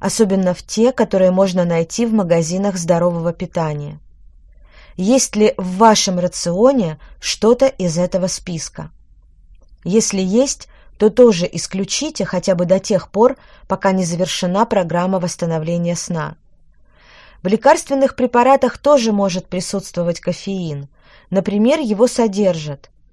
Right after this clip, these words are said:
Аджиколд, средство симптоматического лечения простуды, Аскофен,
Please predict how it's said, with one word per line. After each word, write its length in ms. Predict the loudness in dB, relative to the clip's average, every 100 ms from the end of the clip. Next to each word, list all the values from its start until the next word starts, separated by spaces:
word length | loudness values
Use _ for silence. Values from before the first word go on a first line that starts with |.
| _ _ _
Аджиколд, 960 | 2 4 4 2 0 0 0 0 -8 -20 _ _ _ -14
средство 500 | -4 -2 -2 -2 -4
симптоматического 1040 | -2 -4 -2 -2 -2 -4 -6 -8 -4 -4
лечения 520 | -4 -6 -4 -4 -4
простуды, 760 | -2 -4 -4 -8 -10 -10 -14 -18 _ _ -20 _ _ _ _ -4
Аскофен, 840 | -2 0 0 0 -4 -4 -4 -8